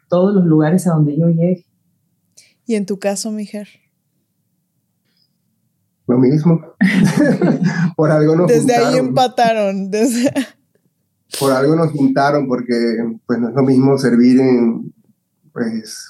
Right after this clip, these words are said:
Speaker 3: so-, solo Germancito y solo Lupita que a Germancito y Lupita. <laughs> No, pues, de alguna manera, pues sí, o sea, la vida nos, nos ha traído por diferentes caminos a ambos, por diferentes maneras, historias,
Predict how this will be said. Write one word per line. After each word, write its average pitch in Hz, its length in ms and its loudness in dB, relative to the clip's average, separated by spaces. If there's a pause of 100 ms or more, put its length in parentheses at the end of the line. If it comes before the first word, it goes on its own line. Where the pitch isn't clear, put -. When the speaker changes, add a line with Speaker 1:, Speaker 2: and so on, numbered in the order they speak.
Speaker 3:
so-, 123 180 -2
solo 139 220 2
Germancito 135 800 0
y 127 80 2
solo 127 200 -2
Lupita 135 360 0
que 135 100 -2
a 117 80 0
Germancito 117 520 0
y 127 40 4
Lupita. - 340 0 (220)
<laughs> 156 1200 0 (300)
No, 160 320 2
pues, 143 180 0
de 147 60 2
alguna 151 200 2
manera, 156 640 0 (240)
pues 135 140 -10
sí, 151 460 -2 (120)
o - 40 -20
sea, 135 120 -4
la 131 120 2
vida 135 240 0
nos, 143 220 0
nos 139 160 -4
ha 143 100 -2
traído 156 320 0
por 160 140 -4
diferentes 135 400 -4
caminos 143 380 0
a 117 100 -4
ambos, 123 400 -8
por - 140 -18
diferentes 123 400 -10
maneras, 123 400 -4
historias, 113 560 -8